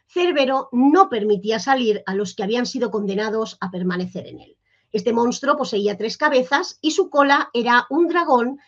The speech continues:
y su lomo surgían varias cabezas también de dragón o serpientes. Según la enciclopedia, eh, de la mitología griega y romana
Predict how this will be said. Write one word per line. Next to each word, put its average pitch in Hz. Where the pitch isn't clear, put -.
y 302
su 349
lomo 247
surgían 247
varias 202
cabezas 190
también 196
de 247
dragón 240
o 190
serpientes. -
Según 349
la 254
enciclopedia, 269
eh, 208
de 208
la 233
mitología 226
griega 254
y 285
romana 285